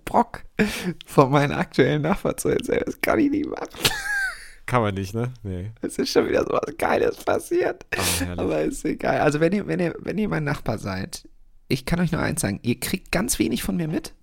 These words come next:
Speaker 1: Also ich bin überraschend leise zu Hause, aber wenn ihr mich im Treppenhaus trefft, und das passiert natürlich, dann, ähm, ist das irgendwann so, ich bin am Anfang sehr höflich,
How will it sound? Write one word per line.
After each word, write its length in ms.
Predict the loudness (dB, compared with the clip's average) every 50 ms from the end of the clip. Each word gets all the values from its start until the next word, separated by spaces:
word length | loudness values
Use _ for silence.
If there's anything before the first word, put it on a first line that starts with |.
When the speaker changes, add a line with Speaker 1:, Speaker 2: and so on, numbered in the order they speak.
| _ -20 -10 -8
Speaker 1:
Also 160 | -6 -6 -4
ich 60 | -2
bin 280 | 0 0 0 -2 -4 -6 -12 -14 0 2
überraschend 480 | 4 6 6 4 4 2 0 -2 -2
leise 560 | -2 -2 0 2 2 2 2 2 0 -4 -6 -8
zu 220 | -6 -4 -4 -4
Hause, 460 | -4 -4 -6 -6 -4 -2 -2 -2 -2 -4 -6 -10 -14 -14 -14 -8 -2
aber 560 | 0 2 4 4 2 2 2 2 2 2 2 -2 -4 -12 -20 -4 0
wenn 140 | 2 4
ihr 80 | 4 2
mich 120 | 2 0
im 120 | -2 -4 -2
Treppenhaus 580 | -2 0 0 0 0 0 0 0 0 -2 -4
trefft, 340 | -6 -6 -6 -4 -6 -6 -6
und 120 | -6 -4 -4
das 100 | -2 0
passiert 380 | -2 -2 0 -2 -4 -6 -6
natürlich, 580 | -6 -6 -6 -6 -6 -4 -2 -2 -4 -4 -6 -10 -16 -14 -14 -12 -12 -14 -14 -10
dann, 440 | -4 0 0 0 0 -2 -4 -6 -8 -10 -8 _
ähm, 380 | 0 2 4 4 4 2 0 -4 -6 -4
ist 280 | -2 0 0 0 0 0
das 200 | 0 0 -2 -2
irgendwann 640 | 0 0 0 0 0 -4 -4 -4 -2 -2 -2 -2 -4
so, 380 | -6 -6 -4 0 2 2 2
ich 120 | 0 0 0
bin 140 | 0 0
am 140 | 0 -2 -4
Anfang 320 | -4 -4 -4 -2 -4 -2 -2
sehr 200 | -2 -2 0 2
höflich, 500 | 2 2 0 0 -2 -2 -2 -2 -4